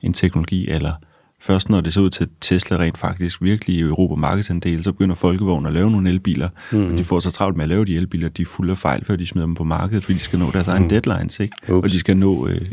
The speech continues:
Speaker 1: E U's, øh, øh, krav til industrien i øvrigt. Men jeg forstår bare ikke, hvorfor man ikke er noget mere proaktiv i både politisk og i det private og siger, "Her er der bare så kæmpe,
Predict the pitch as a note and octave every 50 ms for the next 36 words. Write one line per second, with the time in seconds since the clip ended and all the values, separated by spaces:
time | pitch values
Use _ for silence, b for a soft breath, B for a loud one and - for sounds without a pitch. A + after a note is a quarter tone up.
0 | - - A2+ A2 G2+ F#2 F2+ - - - - G2 F2+ E2 E2 F2+ B B B B
1 | B B B B B B B B B B B - F#2 F2 - - F#2 F#2 G#2+ G2+
2 | F#2+ - - G2+ G2 F2 F#2 - - - G#2+ A#2 - - F#2+ E2+ E2+ F2 G2 -
3 | _ _ _ _ _ _ _ b b b b b b - _ _ _ _ _ -
4 | - - G#2+ G#2+ G2 - - - - - - - - G#2 G#2+ - A#2 - - G2+
5 | G#2 G2+ F#2+ G2+ G#2+ A2 G#2+ G#2+ A2 A2 G2+ G#2 G2 F#2+ G#2+ A2 - G#2 G2+ F#2
6 | E2+ F2+ F#2+ G#2+ G#2+ - - - A2 - - F2+ F2+ F2 - - - F#2+ F2+ F2
7 | F2+ F2+ F2+ F2 E2+ E2 - - G2 A2 A2+ A2+ - F#2 G2+ G#2+ A2+ A#2+ A2+ -
8 | - F#2+ F2 F2+ F2 F2 F#2 F#2 F2 - - F2 F#2+ G#2+ A2+ G#2 - F2 F2 -
9 | - - F2 E2+ E2+ E2+ E2+ - - - G2 G#2 G#2 - F#2+ G2 G2+ - B B
10 | B B B B B B B B B B _ - - - - G2 G2+ G#2 G2+ -
11 | - _ _ _ _ _ _ _ _ _ _ _ _ - - - - B2 A#2+ -
12 | G#2+ G#2